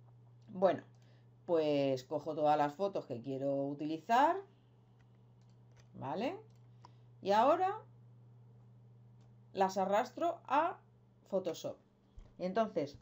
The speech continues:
me va a ir diciendo foto por foto qué tamaño quiero que tenga, ¿vale? Vale, una vez que la coloca, con,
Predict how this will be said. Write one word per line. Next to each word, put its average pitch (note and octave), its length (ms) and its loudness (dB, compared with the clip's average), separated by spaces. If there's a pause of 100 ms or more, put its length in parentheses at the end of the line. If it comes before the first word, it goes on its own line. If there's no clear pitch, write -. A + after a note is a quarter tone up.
me F#3 200 -2
va G3+ 120 4
a A3+ 40 4
ir B3 100 0
diciendo C#4+ 720 0
foto A#3+ 260 2
por B3 140 0
foto A#3+ 260 -2
qué B3+ 80 -2
tamaño F3 380 -4
quiero C3+ 200 -4
que - 80 -10
tenga, E3+ 440 -6 (320)
¿vale? G#3 340 -4 (500)
Vale, D#3+ 300 -4
una G3 180 -4
vez G3 140 -2
que G3+ 100 -8
la G3+ 140 -2
coloca, A#3+ 500 -4 (640)
con, D3+ 380 -6